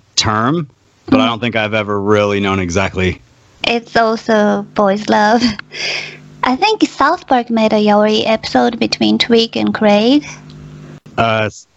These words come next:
Speaker 1: yeah, I have, like, a special dislike for South Park, so.
Speaker 2: <laughs> Oh, really? I love it.
Speaker 1: Yeah, no, I can't stand it.
Speaker 2: Why? That's the best thing.
Speaker 1: That's the best that America's got to offer.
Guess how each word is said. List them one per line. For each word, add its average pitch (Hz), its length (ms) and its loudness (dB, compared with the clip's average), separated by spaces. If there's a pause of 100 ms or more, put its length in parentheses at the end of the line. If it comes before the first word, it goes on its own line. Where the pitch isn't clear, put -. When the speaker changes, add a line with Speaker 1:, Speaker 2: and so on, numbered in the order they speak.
(680)
Speaker 1:
yeah, 104 140 0
I 131 40 2
have, 147 160 0
like, 101 140 -2
a 95 60 -6
special 92 640 -4 (640)
dislike 98 600 0
for - 160 -2
South 90 380 -2
Park, 85 280 -2 (420)
so. - 420 -2
Speaker 2:
<laughs> 233 400 0
Oh, 262 100 2 (120)
really? 415 520 2
I 427 140 0
love - 220 0 (320)
it. - 40 -10
Speaker 1:
Yeah, 120 300 0 (160)
no, 123 220 2
I 110 80 -4
can't 117 320 -6
stand 95 340 -2
it. 85 100 -4 (200)
Speaker 2:
Why? 622 640 4 (320)
That's - 880 -4
the 339 100 2
best 302 280 0
thing. 285 600 4 (560)
Speaker 1:
That's 110 220 -2
the 117 100 0
best 107 280 0
that 104 120 -2
America's 101 440 0
got 98 200 -2
to 92 80 -2
offer. 92 420 0